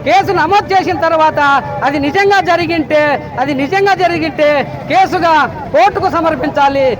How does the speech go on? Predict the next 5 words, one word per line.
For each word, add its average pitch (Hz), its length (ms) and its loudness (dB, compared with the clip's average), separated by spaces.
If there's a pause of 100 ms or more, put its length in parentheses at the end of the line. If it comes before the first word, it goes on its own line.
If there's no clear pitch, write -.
(140)
లేదంటే 302 500 0
ఫాల్స్ 359 400 0
కేసుగా, 294 640 0 (240)
ఫాల్స్ 359 320 0
కేసుగా 311 580 0